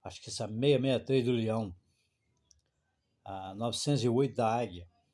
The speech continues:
duzentos e quatorze da borboleta, tá boa, hein? Tá aí alguns duques de dezena e também alguns ternos de grupo. E nos grupos, ó, porco, leão, águia, carneiro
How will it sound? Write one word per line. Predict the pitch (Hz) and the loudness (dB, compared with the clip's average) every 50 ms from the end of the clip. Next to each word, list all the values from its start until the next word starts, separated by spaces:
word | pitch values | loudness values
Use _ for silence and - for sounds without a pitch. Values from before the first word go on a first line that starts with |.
| _ _ _ _ | _ _ _ _
duzentos | - 110 101 92 117 127 117 120 | -18 -18 -8 -4 -4 -2 -2 -4
e | 117 | -4
quatorze | - 127 - - - _ 139 135 131 120 101 92 104 | -4 -4 -6 -6 -2 _ 4 6 6 6 4 0 -4
da | 98 107 | -6 -8
borboleta, | 95 107 107 98 98 104 104 113 117 117 - - - - _ _ _ _ _ _ _ _ _ _ _ _ _ _ | -8 -6 -8 -8 -8 -8 -8 -6 -6 -6 -6 -10 -16 -20 _ _ _ _ _ _ _ _ _ _ _ _ _ _
tá | - 110 107 | -6 -6 -6
boa, | 101 104 98 98 98 104 | -6 -6 -8 -10 -10 -12
hein? | 98 95 92 _ _ - _ _ _ - - - - - - - - - - - - - - - - - _ _ _ _ _ _ _ _ _ _ _ _ _ _ _ _ _ _ _ _ _ _ _ _ _ _ _ _ _ _ _ _ | -12 -14 -16 _ _ -20 _ _ _ -20 -20 -20 -20 -20 -20 -20 -20 -20 -20 -20 -20 -20 -20 -20 -20 -20 _ _ _ _ _ _ _ _ _ _ _ _ _ _ _ _ _ _ _ _ _ _ _ _ _ _ _ _ _ _ _ _
Tá | 117 113 | -2 0
aí | 120 120 123 131 143 147 143 - - _ _ _ _ | 0 2 2 2 2 2 0 -4 -10 _ _ _ _
alguns | - 120 117 107 120 120 117 98 87 | -6 -6 -4 -4 -4 -4 -4 -4 -2
duques | 90 113 135 117 - 127 110 | 0 0 0 0 -2 -6 -8
de | 104 101 | -6 -4
dezena | 135 131 120 98 95 127 135 135 143 135 - - _ _ _ _ _ _ _ _ _ | -2 -2 -2 -2 -2 -2 0 0 -2 -4 -6 -12 _ _ _ _ _ _ _ _ _
e | |
também | - 139 127 127 135 | -2 0 0 2 0
alguns | 127 131 135 - | 0 -2 -4 -4
ternos | - - 135 131 123 | 0 2 2 2 2
de | 135 - | 0 -2
grupo. | 104 101 - _ _ _ _ _ _ _ _ _ _ _ _ _ _ _ _ _ _ _ _ - | -4 -6 -14 _ _ _ _ _ _ _ _ _ _ _ _ _ _ _ _ _ _ _ _ -4
E | 135 | 0
nos | 139 143 127 - | 0 0 0 0
grupos, | 120 147 160 156 - 98 | 0 -2 -2 -2 -2 -4
ó, | 82 - - _ _ - | -6 -6 -8 _ _ 4
porco, | 180 165 139 - - 156 143 | 4 4 4 2 -2 -2 -2
leão, | 131 131 120 131 139 151 151 156 - _ | 0 2 2 2 2 2 0 -2 -8 _
águia, | - 123 139 143 123 120 135 127 117 - _ _ _ _ _ _ _ _ _ _ _ - | -4 0 0 0 0 0 -2 -4 -4 -6 _ _ _ _ _ _ _ _ _ _ _ -2
carneiro | 160 143 113 110 110 107 123 135 135 127 139 139 139 | -2 -2 -2 -2 -2 0 2 2 4 2 2 -2 -4